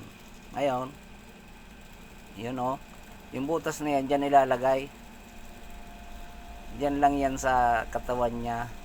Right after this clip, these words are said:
Para pagka nagkaroon ng trouble na, halimbawa, ah, nag-stack up yung preno mo, nag-lock yung maxi, sira, yan, gagamitin mo yan,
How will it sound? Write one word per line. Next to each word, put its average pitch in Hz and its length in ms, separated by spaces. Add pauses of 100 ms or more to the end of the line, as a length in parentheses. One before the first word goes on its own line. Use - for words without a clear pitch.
(260)
Para 117 320
pagka 127 400
nagkaroon 143 880
ng 139 80
trouble 143 480
na, 143 320
halimbawa, 139 480 (880)
ah, 113 1040 (760)
nag-stack 143 460
up 135 80
yung 147 160
preno 156 260
mo, 156 140
nag-lock 143 560
yung 156 400
maxi, 160 480 (1800)
sira, 156 380 (100)
yan, 139 240
gagamitin 160 640
mo 156 160
yan, 123 320